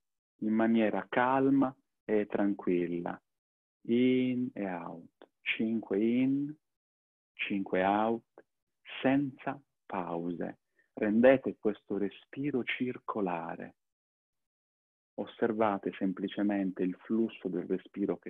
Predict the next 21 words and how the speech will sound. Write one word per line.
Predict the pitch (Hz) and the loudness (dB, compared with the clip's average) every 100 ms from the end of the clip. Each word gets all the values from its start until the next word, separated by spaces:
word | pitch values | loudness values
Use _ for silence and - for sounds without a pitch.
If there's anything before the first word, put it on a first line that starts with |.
| - - | -16 -6
sale | - 101 117 123 | -2 0 -2 -2
in | |
questo | 120 113 - 107 | -4 -6 -6 -4
contenitore, | 101 98 95 90 - 90 92 87 | -2 -4 -4 -8 -4 -2 -2 -2
lo | 87 | -4
riempie, | 87 95 113 131 - 139 - _ _ _ _ _ _ - | -4 -4 -4 -6 -8 -16 -20 _ _ _ _ _ _ -4
e | 104 101 | 2 2
esalando | 92 92 92 95 98 98 98 95 | 2 2 0 2 2 2 0 0
portate | 98 90 98 92 95 | -2 -4 -4 -4 -6
fuori | - 98 98 101 95 98 | -4 0 2 2 0 -2
completamente | 95 92 95 92 90 92 90 90 | -2 -2 -2 -2 -2 0 -2 0
l'aria, | 95 110 123 127 120 | 0 0 0 0 0
svuotate, | 101 95 98 95 104 107 117 - 127 _ _ _ _ | 0 0 0 0 -2 -2 -6 -8 -12 _ _ _ _
portate | 110 - 131 131 | -4 0 0 0
leggermente | 117 127 131 135 135 139 135 117 | 0 0 0 2 2 2 0 -2
l'ombelico | 120 113 113 110 113 117 113 - 110 | 0 2 2 2 2 0 0 -2 -2
dentro | 107 107 104 107 104 _ | -2 -4 -4 -4 -4 _
fino | - 101 | -4 0
alla | 101 98 | 0 0
colonna | 98 98 95 | -2 -2 -2
vertebrale. | 92 92 - 87 87 85 - 87 | -2 -6 -6 -6 -4 -6 -6 -8